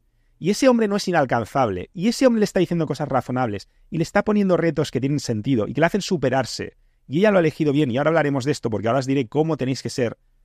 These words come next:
una verdadera Cleopatra, y a la vez lidiar con esto,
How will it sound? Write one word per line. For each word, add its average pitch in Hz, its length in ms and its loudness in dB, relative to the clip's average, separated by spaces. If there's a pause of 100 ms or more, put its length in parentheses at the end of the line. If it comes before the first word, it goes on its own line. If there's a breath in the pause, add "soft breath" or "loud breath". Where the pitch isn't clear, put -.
(600)
una 170 240 4
verdadera 135 340 4
Cleopatra, 117 800 0 (1120)
y 151 140 2
a 143 80 6
la 127 100 2
vez 143 160 0
lidiar 127 340 2
con 101 180 -2
esto, 156 420 -4